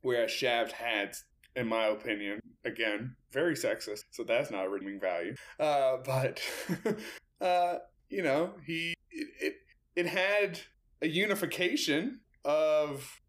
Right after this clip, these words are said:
the community in it. That's what I really, rewatching it, was surprised by, and knowing what blaxploitation was. I liked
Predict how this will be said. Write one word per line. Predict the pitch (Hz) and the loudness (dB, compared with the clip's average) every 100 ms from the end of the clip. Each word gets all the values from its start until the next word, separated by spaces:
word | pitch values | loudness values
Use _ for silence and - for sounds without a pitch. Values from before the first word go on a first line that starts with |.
| _ _ | _ _
the | 147 | -2
community | 156 147 147 139 131 120 | 2 4 4 4 2 2
in | 165 147 | 2 2
it. | 170 - | 0 2
That's | 175 190 190 | 2 2 2
what | 180 | 2
I | 160 | 4
really, | 139 123 131 165 190 175 147 147 151 151 _ - 127 | 2 -4 0 2 4 4 4 4 0 -6 _ -18 -2
rewatching | 160 165 156 175 220 123 | 0 2 2 2 0 0
it, | 123 147 131 | 2 2 2
was | 135 - | 0 0
surprised | 143 143 120 117 113 | -2 0 2 2 0
by, | 123 117 139 160 147 - | 0 2 0 -2 -6 -6
and | 123 120 107 - | -2 0 -2 -4
knowing | - 131 123 120 120 | -2 2 2 2 -2
what | 113 123 | -2 0
blaxploitation | 127 127 117 - 120 117 127 123 131 | 2 0 0 -2 -2 0 0 0 -4
was. | 113 107 104 160 - - _ - | 0 2 2 -2 -6 -20 _ -2
I | 143 | 0
liked | 147 147 185 - - | 2 2 0 -6 -14